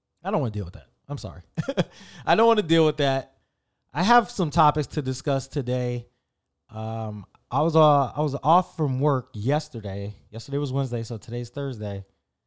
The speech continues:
So I was off from work, and I, I came up on some topics just from watching T V and hearing other people talk about some things. And I was like, "I wanna delve a little bit more into some of this stuff." So I wrote down stuff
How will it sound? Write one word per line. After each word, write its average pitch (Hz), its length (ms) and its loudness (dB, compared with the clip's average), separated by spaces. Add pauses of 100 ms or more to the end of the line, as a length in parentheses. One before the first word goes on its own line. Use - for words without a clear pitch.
(140)
So 123 100 -12
I 120 40 -4
was 120 120 -4
off 151 160 0
from 127 120 -4
work, 131 300 -4 (760)
and 113 520 -8
I, 120 280 -6
I 135 60 -2
came 247 260 2
up 160 120 2
on 127 200 -2
some 104 380 -10
topics 185 360 0
just 151 160 -2
from 135 180 -4
watching 147 360 -2
T 143 260 -6
V 135 400 -2 (440)
and 131 100 -4
hearing 143 240 0
other 156 160 0
people 131 240 -4
talk 170 260 2
about 123 200 0
some 123 120 -6
things. 117 240 -6
And 113 60 -4
I - 20 -4
was 110 80 -8
like, 101 120 -8
"I 117 80 -4
wanna 120 180 -6
delve 117 300 -4
a 120 40 -4
little 120 120 -2
bit 110 140 -4
more 120 200 -4
into 110 100 -6
some 110 220 -8
of 107 60 -8
this 107 100 -10
stuff." 151 300 -2
So 123 120 -8
I 113 80 -6
wrote 127 300 -4
down 131 260 -4
stuff 110 320 -10